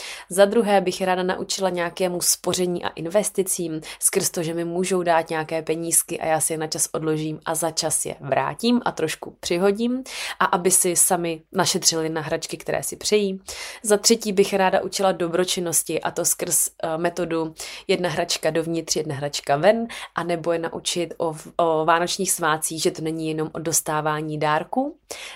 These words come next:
Za čtvrté bych ráda naučila nelpění na penězích, a to skrz hry a knížky. A za páté bych je ráda učila skromnosti, aby se naučili přemýšlet o tom,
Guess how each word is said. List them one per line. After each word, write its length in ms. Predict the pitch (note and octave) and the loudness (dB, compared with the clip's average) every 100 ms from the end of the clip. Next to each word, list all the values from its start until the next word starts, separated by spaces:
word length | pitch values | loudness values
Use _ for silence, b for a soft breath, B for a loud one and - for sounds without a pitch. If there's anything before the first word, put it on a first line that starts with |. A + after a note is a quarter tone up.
| B | B
Za 100 | G3 | 2
čtvrté 520 | - A#3 G#3+ G#3 F#3+ | 4 0 6 8 8
bych 180 | G3 G3 | 4 0
ráda 240 | F#3 F3+ | 0 0
naučila 460 | F#3 - F#3 - F3+ | 0 -2 -4 0 0
nelpění 680 | F#3 F#3 G#3 A#3 A3 F#3+ F3+ | 2 2 2 4 4 4 2
na 120 | E3+ | 0
penězích, 680 | - D#3 E3 E3+ E3 D#3+ - B B | -2 -4 -2 -4 -4 -8 -10 B B
a 60 | F3+ | -2
to 140 | F#3 | 0
skrz 420 | F3+ - F3+ E3+ - | 0 0 -2 -2 -2
hry 380 | - D#3+ G#3+ A3 _ - - | -2 4 4 4 _ -12 -6
a 180 | C#3+ | -4
knížky. 720 | C#3+ - G3 B3 - - A#3 A#3 B B B B | -4 -2 -2 0 0 4 4 2 B B B B
A 100 | E3+ | -2
za 180 | F#3 G3 | 4 6
páté 420 | G#3 G3+ G3 F3+ | 8 6 6 2
bych 200 | F3+ G3 | 2 0
je 60 | |
ráda 240 | F3 F3 F#3 | 2 4 2
učila 300 | G3 G3 F#3 | 0 2 4
skromnosti, 720 | - F#3 E3 E3+ D#3+ - D#3+ | 4 0 -2 0 -2 -2 0
aby 200 | F3+ F3+ | 0 0
se 140 | F#3+ | -2
naučili 360 | G3+ G3 - G#3 | -2 -2 0 0
přemýšlet 500 | G3+ F#3+ F#3+ G3 G3+ | 0 -2 0 0 -2
o 80 | - | -2
tom, 300 | D#3 D#3+ D#3 | -4 -4 -4